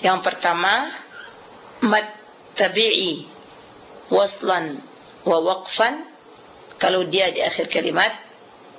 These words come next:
kalau dia itu di akhir daripada kalimat itu,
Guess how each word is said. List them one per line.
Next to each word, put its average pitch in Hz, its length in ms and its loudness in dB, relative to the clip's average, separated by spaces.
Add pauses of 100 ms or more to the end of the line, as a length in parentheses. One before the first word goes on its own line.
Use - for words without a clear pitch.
(280)
kalau 143 160 2
dia 175 160 0
itu 185 160 -4
di 190 80 0
akhir 196 400 2 (640)
daripada 170 400 0
kalimat 165 320 0
itu, 254 480 -2